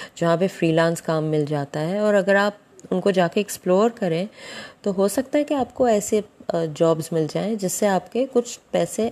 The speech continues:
आते रहें। तो, अ, you know, those are avenues that you can explore।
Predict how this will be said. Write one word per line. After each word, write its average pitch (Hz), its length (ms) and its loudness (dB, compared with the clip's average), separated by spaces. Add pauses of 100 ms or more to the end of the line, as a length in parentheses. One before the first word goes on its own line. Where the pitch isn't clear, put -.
आते 147 340 0
रहें। 139 300 -6 (1300)
तो, 180 360 6
अ, 151 540 0 (340)
you 175 120 -2
know, 240 200 -8
those 185 320 4
are 180 280 6
avenues 165 400 2
that 170 180 2
you 160 120 -2
can 165 160 0
explore। 135 480 -2